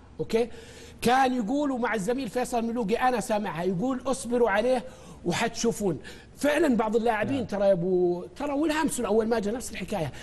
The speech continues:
Speaker 1: ما يتأقلم بسرعة. أنا بصراحة اللي ثابت دائمًا وغاب مرة سبعين يوم ورجع في مباراة مهمة اللي هو عبد الله المعيوف. أعجبني عيسى الم-، الحربين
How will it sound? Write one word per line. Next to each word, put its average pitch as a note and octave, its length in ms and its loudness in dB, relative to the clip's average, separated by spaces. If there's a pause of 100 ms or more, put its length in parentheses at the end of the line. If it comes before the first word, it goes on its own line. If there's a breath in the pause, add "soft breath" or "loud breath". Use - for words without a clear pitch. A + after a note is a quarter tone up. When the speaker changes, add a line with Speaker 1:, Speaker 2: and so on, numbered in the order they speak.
(140 loud breath)
Speaker 1:
ما C4+ 240 4
يتأقلم A#3 580 2
بسرعة. C#3 440 -2 (420 loud breath)
أنا E4 200 4
بصراحة G3 640 0 (400 loud breath)
اللي A3 220 2
ثابت B3 440 2
دائمًا E3 580 0
وغاب G3 520 4
مرة A3+ 280 0
سبعين G#3+ 440 -4
يوم G#3 340 2 (400 loud breath)
ورجع A3+ 520 2
في B3 180 -6
مباراة A#3+ 460 4
مهمة A3+ 380 0
اللي G#3 160 -2
هو A#3+ 180 2
عبد G#3 200 0
الله A#3 140 4
المعيوف. A3 400 0
أعجبني G3+ 500 0
عيسى G#3+ 260 -2
الم-، G3 140 0
الحربين F#3 840 2